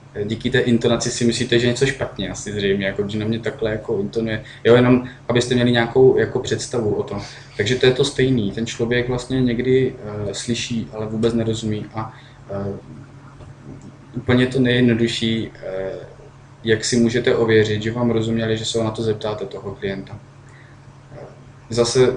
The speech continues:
když se vrátím k tomu, co jsme říkali před chvílí, kolikrát se vám stalo, že jste řekli: "Zved-, zvedněte nohu." On to neudělal, vy jste tu nohu chlamstli prostě do ruky a pomohli jste mu. Vůbec jste se nezeptali: "Rozuměl jste mi?" Ptal se někdo?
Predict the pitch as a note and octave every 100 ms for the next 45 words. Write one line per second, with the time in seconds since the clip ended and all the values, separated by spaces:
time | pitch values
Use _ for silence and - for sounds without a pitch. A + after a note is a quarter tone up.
0 | - A2+ A2 - - - A#2 A#2 A2+ B2+
1 | B2 - A#2+ A#2+ - B2+ A#2 A2+ A#2+ C#3
2 | C3+ G#2+ - C3 B2+ G2 - A#2 A#2+ A#2+
3 | - C3+ C#3 C#3 - G#2 G#2 G#2 - A2+
4 | A2+ A#2 A2 A2 A2 - G#2+ A2 A#2 A#2+
5 | C#3+ C3 A2 - - - - - - -
6 | - - - G#2+ C3+ B2+ A2+ G#2 G2 F#2+
7 | - A#2+ B2 A#2 C#3 - - - - A2+
8 | A2+ B2+ A#2 A2+ - A#2 A2+ A2 B2+ A2+
9 | A2 A2+ G#2 - G#2 G2+ G#2 A#2 - C3
10 | D3 C3+ B2+ - A#2+ G#2+ G#2 C3 E3+ E3
11 | - D3+ C#3 C3+ C3+ - - - - -
12 | - - - - - - - - - -
13 | - - - A2+ G#2+ - E3+ D#3+ D3